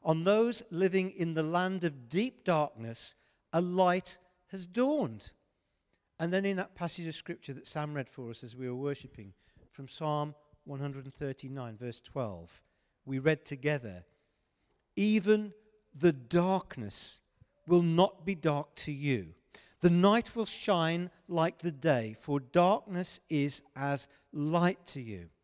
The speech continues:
So there we are, in a nutshell. We're in a dark world, but it's our job to shine our light before men. Our job is to be natural evangelists.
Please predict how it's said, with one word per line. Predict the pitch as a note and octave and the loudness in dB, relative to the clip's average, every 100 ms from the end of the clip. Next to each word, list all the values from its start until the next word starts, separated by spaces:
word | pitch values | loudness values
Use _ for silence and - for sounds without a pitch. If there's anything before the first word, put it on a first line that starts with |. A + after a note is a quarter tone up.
| _ _ _ _ _ | _ _ _ _ _
So | - A#3+ | 2 10
there | C#4 | 10
we | D4 D4 | 10 10
are, | D4+ D#3 B2+ - - | 10 10 4 -6 2
in | G#3+ | 4
a | |
nutshell. | A3 A#3+ - - D#3+ C3 - _ _ _ _ | 6 2 0 2 4 4 0 _ _ _ _
We're | E3+ F#3+ B3+ | 8 10 10
in | |
a | C4+ | 4
dark | G3+ A#3 A3 - | 4 4 4 0
world, | F#3 D#3+ C3+ C#3+ A3+ - - - - _ _ _ _ _ _ | 4 6 8 6 4 0 -14 -20 -20 _ _ _ _ _ _
but | E3 | 0
it's | - - _ | 0 -4 _
our | F3 F3+ G3 G3+ F#3+ - D3+ | 0 4 6 6 4 -8 -14
job | B2 F3 C3 A#2+ - _ _ _ _ _ _ _ _ - | 4 8 8 6 -4 _ _ _ _ _ _ _ _ -10
to | C#3+ | -8
shine | - E3 D3+ C#3+ - | -4 0 2 2 0
our | C#3+ C#3 | -4 -2
light | C3+ D3+ C3+ - | 0 0 0 -2
before | C3+ - C#3+ | -8 -4 -4
men. | B2+ A#2 - - _ | -2 -4 -8 -20 _
Our | G3+ A3+ A#3 | -4 -2 -2
job | F3 B3 A#3+ D#3 F3+ - - _ _ _ _ G#3 | -2 6 10 10 8 -2 -18 _ _ _ _ 6
is | F#3+ D#3+ - - _ - | 6 6 0 -8 _ -10
to | G3 | -10
be | D#3 E3 D3+ E3+ - _ _ _ | 2 4 4 0 -8 _ _ _
natural | F3 E3+ - - C#3+ C#3+ - _ _ | 2 2 0 -8 -6 -6 -10 _ _
evangelists. | E3 D#3 F#3+ F#3+ E3+ C3 - - - | -6 -2 0 0 0 -2 -4 -10 -14